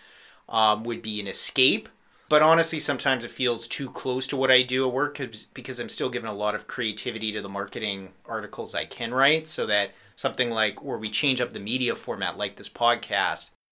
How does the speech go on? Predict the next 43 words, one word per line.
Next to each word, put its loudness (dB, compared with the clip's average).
is -6
really -6
where -4
I -14
kinda -12
get -14
that -6
escape. -12
So, 4
I 6
mean, 8
hindsight's 6
twenty 4
twenty, 4
and, 4
you -2
know, 2
the, 0
the 0
blog 6
is -4
very 4
successful, 2
but 6
if 4
you 0
could 2
do 2
anything 2
differently 2
starting 4
with 2
Game 4
of 2
Nerds, 2
uh, 4
if -2
you -8
could -12
go 0
back 4
in -6
time, 2